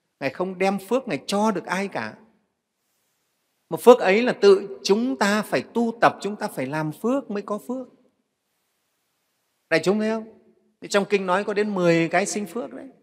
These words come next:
Bố thí sinh phước báu, trong đó có cúng dường.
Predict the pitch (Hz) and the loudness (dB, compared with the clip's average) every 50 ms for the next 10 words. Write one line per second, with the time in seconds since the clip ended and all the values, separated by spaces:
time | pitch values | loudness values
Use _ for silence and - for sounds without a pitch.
0 | _ _ _ _ _ _ _ - 156 165 190 220 220 - 185 180 196 202 - - | _ _ _ _ _ _ _ 2 4 4 4 4 2 0 -2 -4 -4 -6 -8 -8
1 | 170 156 143 - 170 160 - 131 123 123 - - - _ _ _ _ _ - 160 | -10 -10 -12 -14 -16 -14 -12 -12 -12 -12 -14 -18 -20 _ _ _ _ _ -4 -4
2 | 156 139 147 147 - 175 - - 160 175 190 151 151 127 104 - | -2 -2 -4 -4 -6 -10 -8 -6 -8 -6 -6 -6 -6 -6 -6 -8